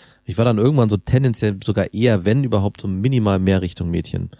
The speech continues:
Und war dann super happy, als meine Tochter geboren wurde und, oder ich wusste, dass es dann ein Mädchen wird. Und das hat sich auch alles bestätigt. Und gerade als erstes Kind würde ich immer wieder aus meiner Erfahrung, ich habe ja keine aner-, anderen Erfahrungen, wieder zu einem Mädchen tendieren, weil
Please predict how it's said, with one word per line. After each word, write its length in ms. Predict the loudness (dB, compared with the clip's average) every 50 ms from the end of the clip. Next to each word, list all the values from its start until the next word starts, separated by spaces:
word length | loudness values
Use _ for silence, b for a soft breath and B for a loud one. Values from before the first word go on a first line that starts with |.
| B B B B B B B B B
Und 160 | -8 -4 0
war 120 | 0 2 2
dann 140 | 2 0 0
super 220 | -4 -2 0 2
happy, 240 | 2 2 2 0 -2
als 180 | -2 -2 -2 -2
meine 160 | 0 0 0
Tochter 680 | 0 -2 -2 0 2 2 2 2 2 0 0 -2 -4 -4 -4
geboren 400 | -6 -2 0 2 2 2 2 2
wurde 160 | 0 2 2
und, 260 | 0 0 -2 -6 -4
oder 180 | -2 -2 0 0
ich 140 | -4 -4 -4
wusste, 220 | -4 -4 -2 -2
dass 140 | -2 -2 -2
es 100 | -4 -2
dann 140 | -2 0 2
ein 60 | 2
Mädchen 320 | 2 2 2 0 -2 0 0
wird. 180 | 0 -2 -2 -8 B B B B B B B B B B
Und 80 | _ -2
das 100 | 0 2 0
hat 100 | 0 0
sich 160 | 0 0 0
auch 100 | -2 -2
alles 340 | 0 0 0 0 -2 -4 -12 B B B B B B -6
bestätigt. 500 | -6 0 0 0 0 0 -2 -6 -4 -6
Und 140 | -6 -4 -2
gerade 300 | 0 2 2 2 2 0
als 180 | -2 -4 -6
erstes 440 | -4 -2 0 0 0 0 -4 -8 -8
Kind 300 | -4 -2 -2 -2 -2 -2
würde 220 | 2 2 2 2
ich 180 | 0 -4 -6 -14 _
immer 260 | -2 0 2 2 2
wieder 400 | 2 0 2 2 2 0 0 -2 -8 _ _ _ _ _ _ _
aus 160 | _ -12 -6 -2
meiner 220 | 0 2 2 2
Erfahrung, 400 | 0 -2 0 0 0 2 2 0
ich 160 | 0 -2 -4
habe 100 | -2 -2
ja 60 | -2
keine 240 | 0 0 0 0 0
aner-, 320 | 0 0 0 0 -2 -4 -4 -4
anderen 280 | -2 0 2 2 2 0
Erfahrungen, 460 | 0 -2 -2 -2 -2 -2 -2 -2 -4 B B B B B B B B B
wieder 280 | _ -10 -2 0 0 0
zu 120 | 2 2
einem 100 | 2 2
Mädchen 240 | 2 2 0 0 0
tendieren, 420 | 0 0 0 2 0 0 0 2
weil 360 | 2 2 2 4 2 2 0